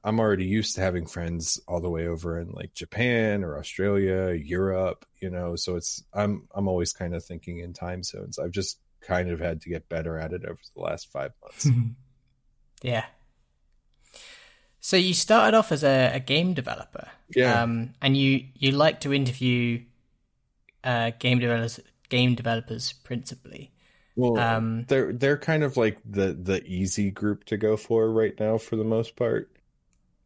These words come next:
Speaker 1: Um, like, not
Speaker 2: Why would you say that?
Speaker 1: Well, I would say that because, uh, I'm friends with a lot of them. Uh,
Speaker 2: Hmm.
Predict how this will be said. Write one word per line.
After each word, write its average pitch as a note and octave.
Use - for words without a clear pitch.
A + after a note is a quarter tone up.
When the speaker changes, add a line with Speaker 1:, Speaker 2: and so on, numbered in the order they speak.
Speaker 1:
Um, G2+
like, A2+
not C3
Speaker 2:
Why G#3
would F#3+
you E3
say C3
that? A2
Speaker 1:
Well, C3+
I C#3+
would E3
say B2
that G#2
because, G#2
uh, G2
I'm G2+
friends A#2
with F#2
a F#2
lot E2+
of C#2
them. -
Uh, G#2
Speaker 2:
Hmm. A#2+